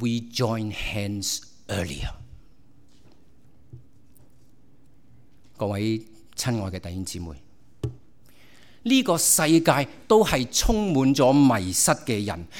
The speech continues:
每日都有無數嘅人離開呢個世界，而佢哋係未認識耶穌。耶穌話：「莊稼已經熟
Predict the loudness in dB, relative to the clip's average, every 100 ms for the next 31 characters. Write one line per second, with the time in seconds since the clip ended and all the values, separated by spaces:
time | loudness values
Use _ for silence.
0 | -6 0 6 8 8 6 6 6 -6 4
1 | 4 6 6 6 6 6 4 2 4 4
2 | 4 2 0 -4 -8 0 2 2 2 2
3 | 2 2 2 2 4 4 2 0 -2 -6
4 | -2 -2 0 0 0 0 0 0 2 6
5 | 6 6 2 0 0 -2 -2 -6 -4 -4
6 | -4 -8 -20 -20 -20 -20 -20 -20 -20 -20
7 | -20 -20 -20 -20 -20 -20 -20 -20 -20 -8
8 | -4 0 0 0 -4 -8 -16 -20 -20 -20
9 | -20 -20 -20 -20 -4 -2 -2 -4 -6 -6
10 | -8 -12 -12 -6 -4 -2 -2 -4